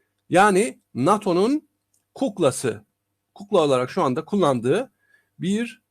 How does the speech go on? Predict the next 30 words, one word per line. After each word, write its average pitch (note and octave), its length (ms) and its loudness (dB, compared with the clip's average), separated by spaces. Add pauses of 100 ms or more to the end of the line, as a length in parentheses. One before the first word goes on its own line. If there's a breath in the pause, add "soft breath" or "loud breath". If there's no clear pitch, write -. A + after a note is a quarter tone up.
(120)
e, C#3+ 180 2
ülke E3+ 320 -2
tarafından F#3 520 0
bu G3+ 100 4
açıklama F3 420 0
geliyor. A#2+ 260 -2
Şimdi F3 240 -4
bu G#3+ 140 0
insana G3 720 -4
bir A#3 120 -2
şey A#3 220 -2
geliyor, A#2+ 340 0 (460)
ilginç F#3 400 0
geliyor. A2+ 340 0 (320 soft breath)
Ve F3 140 2
bu G3 160 4
işlerin, G3 600 0 (220)
e, C3+ 680 6 (260)
sürdüğü D#3+ 760 -2
hangi G#3 460 2
şeye D3 280 0
denk C3+ 220 0
geliyor, C3+ 320 0
ortama C#3 420 2
denk B2+ 200 0
geliyor? E3+ 340 2 (320)
Kızıldeniz'de D#3 920 2 (220)
böyle D#3 380 4
bir, G3+ 320 -2 (1120)
e, A#2+ 60 -2